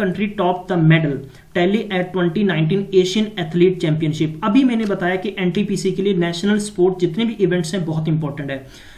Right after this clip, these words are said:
Asian Athlete Championship में बताना है कि किस country ने top किया है, और आपसे ये भी पूछा जा सकता है कि India की rank क्या रही है। ठीक है,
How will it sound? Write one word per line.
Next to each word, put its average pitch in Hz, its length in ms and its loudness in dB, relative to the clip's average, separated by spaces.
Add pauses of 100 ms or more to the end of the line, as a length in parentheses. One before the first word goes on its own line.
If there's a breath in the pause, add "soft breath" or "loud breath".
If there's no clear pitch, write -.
(160 loud breath)
Asian 220 460 4 (100)
Athlete 185 420 0
Championship 180 680 -2
में 170 380 0 (520 loud breath)
बताना 180 460 0
है 175 320 2
कि 180 200 -4
किस - 300 -6
country 175 380 0
ने 170 160 0
top 156 400 -2
किया 147 180 0
है, 139 300 -10 (180)
और 160 220 -6
आपसे 180 300 -4
ये 151 180 2
भी 220 120 2
पूछा 202 320 -4
जा 185 140 -2
सकता 185 320 -4
है 196 40 0
कि 214 120 -6
India 165 400 4
की 170 120 4
rank 185 220 0
क्या 185 120 2
रही 185 240 0
है। 180 200 -4 (340 loud breath)
ठीक 202 160 -2
है, 156 220 -4